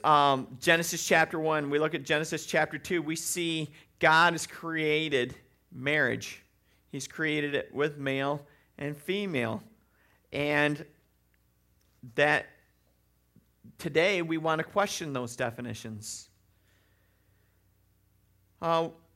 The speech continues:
we can live how we want. I'm allowed to do anything I want to do.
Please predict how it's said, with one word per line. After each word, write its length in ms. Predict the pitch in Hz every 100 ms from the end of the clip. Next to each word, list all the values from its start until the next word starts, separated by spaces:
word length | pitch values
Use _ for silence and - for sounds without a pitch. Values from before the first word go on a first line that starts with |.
| _ _ _ 143
we 120 | 180
can 200 | 214 202
live 200 | 196 208
how 180 | 180 196
we 100 | 202
want. 500 | 185 202 208 - - - - _ _ _
I'm 140 | - 240
allowed 440 | 220 190 196 202
to 80 | 202
do 260 | 185 226 220
anything 480 | 214 226 214 214
I 100 | 202
want 240 | 214 208 214
to 60 |
do. 340 | 208 240 233